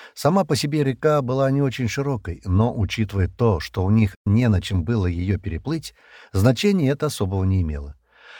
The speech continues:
Она становилась для них непреодолимым препятствием. По крайней мере, в том месте, где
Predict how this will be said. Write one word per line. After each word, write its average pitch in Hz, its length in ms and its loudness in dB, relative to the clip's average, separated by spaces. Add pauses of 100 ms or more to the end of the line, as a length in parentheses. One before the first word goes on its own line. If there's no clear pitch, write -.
(180)
Она 190 240 2
становилась 170 520 -2
для 120 140 -2
них 170 340 -4
непреодолимым 135 1000 2
препятствием. 82 760 -6 (400)
По 156 80 0
крайней 208 340 4
мере, 180 220 -2
в - 100 -8
том 151 180 2
месте, 151 300 -2
где 113 280 0